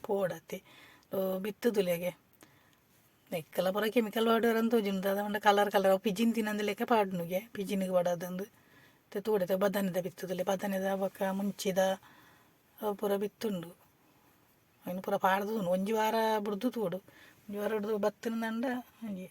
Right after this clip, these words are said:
ಉಂದು ತುಲೆ ಆನಂಚ ಎಲ್ಲ ಕೋಲ್ ದೆತ್ತೊಂದು ಹೊಟ್ಟೆ ಅಂತ ಪಾಡೊಂದುಲ್ಲ ಈಕ್.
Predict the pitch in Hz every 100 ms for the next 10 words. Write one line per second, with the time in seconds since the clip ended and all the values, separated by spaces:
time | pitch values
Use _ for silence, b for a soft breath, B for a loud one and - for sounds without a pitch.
0 | - 214 220 233 220 185 _ - 185 185
1 | 185 185 190 190 190 190 190 - B B
2 | - 214 202 190 196 185 190 170 180 165
3 | 180 175 185 180 180 180 185 165 165 -